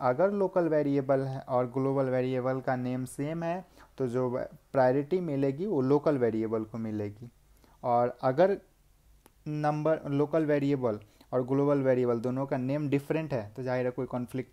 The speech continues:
की बात ही नहीं है। तो मेरे ख्याल से ग्लोबल वेरिएबल क्लियर हो गया।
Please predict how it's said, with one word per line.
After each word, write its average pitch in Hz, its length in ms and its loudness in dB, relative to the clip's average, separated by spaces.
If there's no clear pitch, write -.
की 220 220 -8
बात 104 300 -4
ही 120 60 -6
नहीं 107 220 -8
है। 107 80 -10
तो 123 80 -12
मेरे 123 180 -4
ख्याल 127 200 0
से 131 120 -4
ग्लोबल 127 360 0
वेरिएबल 127 420 0
क्लियर 120 260 -2
हो 120 100 -2
गया। 120 180 -4